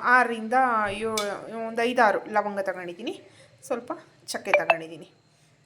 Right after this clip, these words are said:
ಇಷ್ಟೆಲ್ಲ ತಗೊಂಡು ಇಷ್ಟೆಲ್ಲ ರೆಡಿ ಮಾಡ್ಕೊಂಡಿದ್ದೀನಿ. ಈಗ ಮೊದಲಿಗೆ ಎಣ್ಣೆ ಕೂಡ ಬೇಕು, ನಾನಿಲ್ಲಿ ಎಣ್ಣೆ ತೋರಿಸಿಲ್ಲ, ಉಪ್ಪು ಕೂಡ ಬೇಕು. ಆ, ವಿಡಿಯೋದಲ್ಲಿ ನಾನು ಮಾಡುವಾಗ ಎಲ್ಲ ಹೇಳ್ತೀನಿ,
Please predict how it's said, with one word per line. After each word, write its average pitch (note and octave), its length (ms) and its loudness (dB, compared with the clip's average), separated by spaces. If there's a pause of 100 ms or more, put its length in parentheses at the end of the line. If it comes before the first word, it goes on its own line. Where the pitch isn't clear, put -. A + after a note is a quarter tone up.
(120)
ಇಷ್ಟೆಲ್ಲ B3 300 0
ತಗೊಂಡು G#3 440 -8 (1600)
ಇಷ್ಟೆಲ್ಲ A3+ 320 0 (320)
ರೆಡಿ G#3 240 0
ಮಾಡ್ಕೊಂಡಿದ್ದೀನಿ. F#3 720 -2 (340)
ಈಗ C4 140 0
ಮೊದಲಿಗೆ A#3 380 2
ಎಣ್ಣೆ G3 340 2
ಕೂಡ A3 200 0
ಬೇಕು, F3+ 320 -2
ನಾನಿಲ್ಲಿ G3 340 -2
ಎಣ್ಣೆ F#3+ 220 0
ತೋರಿಸಿಲ್ಲ, G3 420 -2
ಉಪ್ಪು G#3+ 360 -2
ಕೂಡ F#3 200 2
ಬೇಕು. F3 460 -2 (320)
ಆ, A3+ 160 4
ವಿಡಿಯೋದಲ್ಲಿ A#3 580 2 (160)
ನಾನು G3 580 -4
ಮಾಡುವಾಗ G3+ 520 2
ಎಲ್ಲ F#3+ 220 2
ಹೇಳ್ತೀನಿ, F#3 720 -4